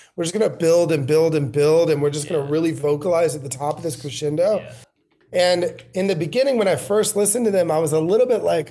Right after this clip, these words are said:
Speaker 1: "Ah, man, this is like, these guys never got older than fourteen years old." It's
Speaker 2: Right.
Speaker 1: like fourteen-year-old
Speaker 2: Yeah.
Speaker 1: bluegrass.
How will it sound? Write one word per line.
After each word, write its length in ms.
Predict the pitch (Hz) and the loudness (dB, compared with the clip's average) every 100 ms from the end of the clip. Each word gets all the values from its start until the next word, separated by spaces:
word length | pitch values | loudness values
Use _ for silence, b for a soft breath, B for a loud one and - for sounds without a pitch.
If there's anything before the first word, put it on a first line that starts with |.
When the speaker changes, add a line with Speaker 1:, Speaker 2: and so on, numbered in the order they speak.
| - | -10
Speaker 1:
"Ah, 220 | 190 127 | -8 -6
man, 320 | 127 165 139 | -6 -6 -8
this 160 | 156 180 | -8 -8
is 160 | 269 | -6
like, 300 | 208 151 113 _ _ _ _ _ _ _ _ - | -4 -4 -8 _ _ _ _ _ _ _ _ -4
these 180 | 196 | -4
guys 340 | 185 196 262 180 | -2 -2 -2 -2
never 400 | 190 156 123 - _ _ _ _ _ _ _ _ _ - | -2 -2 -4 -10 _ _ _ _ _ _ _ _ _ -6
got 200 | 143 - | -4 -2
older 240 | 151 170 | 0 0
than 140 | 143 120 | 0 -4
fourteen 460 | - 160 160 147 | -6 -8 -4 -2
years 220 | 131 120 117 | -2 -2 -2
old." 320 | 143 92 - | -4 -4 -8
It's 200 | 101 127 | -4 -2
Speaker 2:
Right. 80 | 175 | -2
Speaker 1:
like 40 | |
fourteen-year-old 960 | - 208 202 202 185 165 160 151 139 117 B B - | 0 -2 0 -2 2 4 4 2 0 -8 B B -16
Speaker 2:
Yeah. 180 | 87 | -6
Speaker 1:
bluegrass. 420 | 156 - 143 117 | 0 0 0 -2